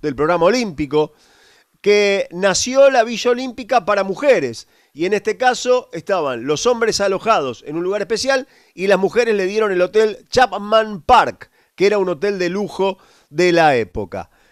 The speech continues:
Eh, otro dato importante, y esto ya definía los Juegos Olímpicos,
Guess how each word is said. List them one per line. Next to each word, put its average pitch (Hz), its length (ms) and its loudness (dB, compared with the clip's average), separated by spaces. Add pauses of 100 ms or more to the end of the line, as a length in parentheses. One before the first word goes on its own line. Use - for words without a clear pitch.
(120)
Eh, 160 1080 0 (1400)
otro 233 240 6
dato 240 200 2
importante, 202 1080 2
y 175 160 -4
esto 180 540 -2
ya 196 240 -4
definía 190 500 -6
los 165 140 -2
Juegos 175 260 -4
Olímpicos, 180 640 -8